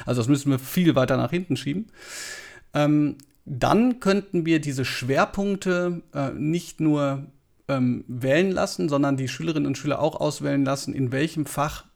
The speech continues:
sie, ähm, diesen Schwerpunkt in be-, besonderer Weise zertifiziert haben wollen.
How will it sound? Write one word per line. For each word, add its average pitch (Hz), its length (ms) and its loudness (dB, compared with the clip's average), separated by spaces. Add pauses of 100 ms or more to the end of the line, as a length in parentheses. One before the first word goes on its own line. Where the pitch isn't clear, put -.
sie, 135 460 0 (960)
ähm, 131 260 4
diesen 139 240 2
Schwerpunkt 139 580 0
in 139 240 2
be-, 127 240 0
besonderer 139 540 2
Weise 139 240 2
zertifiziert - 600 -8
haben - 200 -8
wollen. - 220 -14